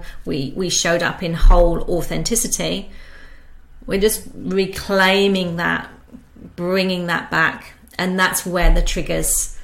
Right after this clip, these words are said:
are such gifts for us to go there and go, "Okay, right, okay, I realized that I'd suppressed that, and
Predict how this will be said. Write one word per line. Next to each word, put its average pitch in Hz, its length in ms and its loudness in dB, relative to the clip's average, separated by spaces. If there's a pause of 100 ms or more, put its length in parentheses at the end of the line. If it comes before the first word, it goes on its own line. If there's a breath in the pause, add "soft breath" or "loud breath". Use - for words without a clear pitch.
(680 loud breath)
are 180 100 4
such - 500 0
gifts - 500 -2
for 175 180 -2
us 175 140 -2
to - 100 -8
go 175 260 0
there 165 340 -2
and 175 160 -6
go, 165 340 -2
"Okay, 160 460 -10
right, 165 520 -8 (400)
okay, 165 320 -12
I 180 120 -4
realized 175 500 0
that 170 120 0
I'd 165 200 -2
suppressed - 560 -2
that, - 440 -4 (680 loud breath)
and 175 280 0